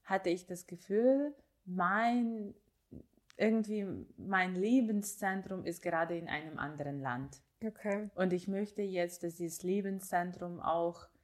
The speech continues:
Speaker 1: erstmal nicht in die Ukraine sich verschiebt. Es kann sich vielleicht in ein anderes Land verschieben, ich weiß nicht, aber, oder in eine andere St-, andere, andere deutsche Stadt, sehr gerne,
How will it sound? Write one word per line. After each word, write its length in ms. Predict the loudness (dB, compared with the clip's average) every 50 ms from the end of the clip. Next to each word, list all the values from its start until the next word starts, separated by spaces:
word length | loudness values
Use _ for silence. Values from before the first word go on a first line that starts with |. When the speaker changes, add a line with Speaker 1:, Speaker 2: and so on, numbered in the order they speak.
| _ _ 0
Speaker 1:
erstmal 400 | 2 2 2 2 -2 -2 -2 -2
nicht 240 | -4 -4 -6 -6 -6
in 120 | -8 -6
die 80 | -6 -8
Ukraine 460 | -10 -6 -6 -4 -4 -4 -6 -8 -8
sich 220 | -8 -8 -10 -12 -12
verschiebt. 520 | -12 -12 -10 -10 -10 -10 -12 -12 -16 -20 -20 _ _ _ _ -10
Es 100 | -2 4
kann 200 | 6 6 6 6
sich 120 | 2 -2 0
vielleicht 260 | 2 2 2 0 -2
in 80 | -6
ein 140 | -8 -6 -2
anderes 420 | 0 2 4 4 4 4 0 0 -2
Land 240 | -2 -2 -2 -2
verschieben, 400 | -4 -4 -6 -4 -2 0 0 0
ich 100 | -2 -2
weiß 280 | 0 0 0 0 -2 -4
nicht, 260 | -4 -4 -4 -8 -12 _ _ _ _ _ _ _ _ _ 2
aber, 540 | 4 4 6 6 6 4 4 0 -6 -6 0
oder 220 | 2 4 4 4 2
in 140 | -2 -2 -4
eine 220 | -4 -4 -4 -6
andere 240 | -6 -6 -8 -10 -12
St-, 220 | -14 -14 -14 -10
andere, 520 | -6 -4 -4 -4 -4 -4 -4 -4 -4 -4 -4
andere 340 | -4 -4 -4 -8 -8 -6
deutsche 320 | -4 -4 -4 -4 -6 -10 -14
Stadt, 400 | -10 -4 0 0 0 0 0 -4
sehr 300 | -8 -4 -2 -2 -2 0
gerne, 460 | -2 -2 0 0 2 4 4 2